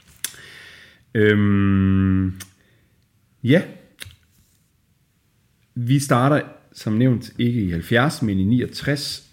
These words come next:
øh, med den plade, der hedder Nashville Skyline. Og den er jo kendt som, øh, countrypladen. Og, og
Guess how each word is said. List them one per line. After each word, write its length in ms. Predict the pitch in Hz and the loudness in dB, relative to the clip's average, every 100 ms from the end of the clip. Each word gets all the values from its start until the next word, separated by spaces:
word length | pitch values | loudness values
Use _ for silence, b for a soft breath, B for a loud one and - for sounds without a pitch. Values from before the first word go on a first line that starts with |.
| - | -10
øh, 720 | 98 90 90 90 90 90 90 | -6 -4 -2 -4 -4 -4 -6
med 140 | 85 98 | -6 -4
den 120 | 110 | -4
plade, 220 | 107 101 | -4 -4
der 60 | 104 | -4
hedder 140 | 95 | -2
Nashville 420 | 92 104 110 104 92 | -2 -2 -4 -8 -10
Skyline. 720 | - 104 123 131 101 104 123 B B B B B B - | -8 -4 -2 -2 -4 -6 -8 B B B B B B -6
Og 100 | 120 | 0
den 120 | 120 | 0
er 40 | |
jo 60 | 107 | 0
kendt 300 | - 123 98 | -2 -4 -4
som, 440 | - - 98 92 90 b b b _ _ | -10 -6 -2 -2 -6 b b b _ _
øh, 280 | 92 87 82 - | -6 -6 -6 -6
countrypladen. 880 | 123 135 - 98 - 87 90 90 92 - _ _ _ _ _ _ _ _ _ _ _ _ - | -4 -4 -4 -10 -8 -6 -4 -6 -10 -20 _ _ _ _ _ _ _ _ _ _ _ _ -8
Og, 220 | 95 92 | -4 -4
og 140 | 95 | -4